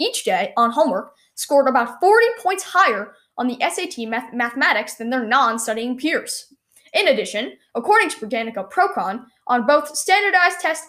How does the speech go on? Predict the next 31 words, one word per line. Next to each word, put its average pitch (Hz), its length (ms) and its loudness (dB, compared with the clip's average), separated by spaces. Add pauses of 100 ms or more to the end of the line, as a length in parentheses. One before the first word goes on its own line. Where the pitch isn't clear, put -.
(100)
and 294 300 0
grades, 208 500 0 (200)
students 403 440 -4
in 294 140 -4
classes 233 420 -6
that 202 140 -2
were 208 100 -6
assigned 403 460 0
homework 196 340 -10 (160)
outperformed 262 680 -2
sixty-nine 359 840 -2
percent 247 500 -6 (360)
of 233 120 -4
students 262 360 -2
who 220 160 -2
didn't 294 300 -2
have - 200 -8
homework. 240 360 -4 (600)
Also, 359 300 4
according 214 320 -2
to 220 100 -10
Britannica 214 500 -10
Procon, 233 420 -2 (340)
a 277 40 -2
majority 370 480 4
of 440 80 2
students, 294 460 -2
uh, 226 100 -2 (100)
studies 262 500 0
on 208 360 0
homework's 214 400 -6